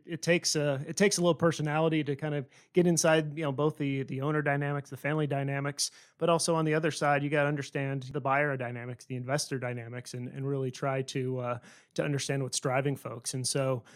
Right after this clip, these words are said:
I think one of the, the big, uh, uh, misconceptions about investment banking, it's all, you know, people buried in spreadsheets. You know, it's, it's, it's not. You know, I spend eighty percent of my day talking to people over Zoom, on the phone, and in meetings, <laughs> you know, in, in, uh, in prior times.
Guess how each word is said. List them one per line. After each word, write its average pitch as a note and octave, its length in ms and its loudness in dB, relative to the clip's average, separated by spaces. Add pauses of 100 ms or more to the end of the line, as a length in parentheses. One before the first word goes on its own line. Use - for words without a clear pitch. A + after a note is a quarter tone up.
(260)
I D#3+ 100 -6
think D3 260 -2
one D3 240 2
of D3 100 2
the, C#3 340 -2
the C3+ 120 -6
big, C#3+ 380 2
uh, C3 240 0 (380)
uh, B2 160 -8
misconceptions D3 760 2
about C3+ 240 0
investment C#3 420 0
banking, C3 360 -6
it's C3 160 -6
all, C3 340 0
you E3 100 0
know, B2+ 120 -2
people B2+ 240 -4
buried C3+ 320 0
in A#2 80 -8
spreadsheets. - 600 -4
You B2 80 -10
know, A#2+ 140 -8
it's, D3+ 160 -8
it's, - 240 -14 (220)
it's - 180 -6
not. C3+ 260 0
You B2+ 60 -2
know, B2 80 -4
I D3 60 -2
spend B2+ 240 -4
eighty C3 180 -2
percent - 240 -6
of C3+ 80 -2
my B2 140 -4
day C3 180 -2
talking C3 360 -2
to A#2+ 40 -12
people A#2+ 540 -8
over A#2+ 200 -10
Zoom, C#3 360 0
on A#2+ 100 -10
the A#2 80 -14
phone, C#3 380 -2
and A#2+ 220 -10
in B2+ 220 -6
meetings, D#3+ 460 4 (220)
<laughs> - 160 -8
you D3 160 2
know, C3+ 140 -4
in, C#3 200 -2
in, B2+ 340 -6
uh, B2 160 -8
in B2+ 200 -8
prior D3 260 6
times. D3 480 0